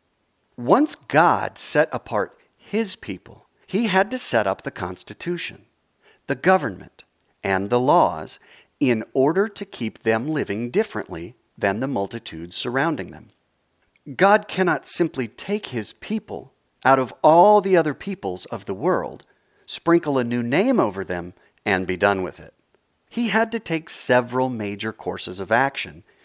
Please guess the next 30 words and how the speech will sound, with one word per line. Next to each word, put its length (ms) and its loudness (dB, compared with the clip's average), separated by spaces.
in 180 2
order 320 -2
to 160 -8
put 260 -2
in 200 -4
place 460 -12
an 160 2
identity 800 -2
that 340 4
would 200 0
never 720 2
be 140 0
confused 720 -8
with 260 -2
any 460 2
other 220 -2
people 400 -4
group, 380 -18
past 500 0
or 220 -2
present. 560 -2
He 140 2
had 260 2
to 100 0
set 240 0
about 340 0
the 80 -4
work 400 -4
of 240 -12
genuinely 840 -2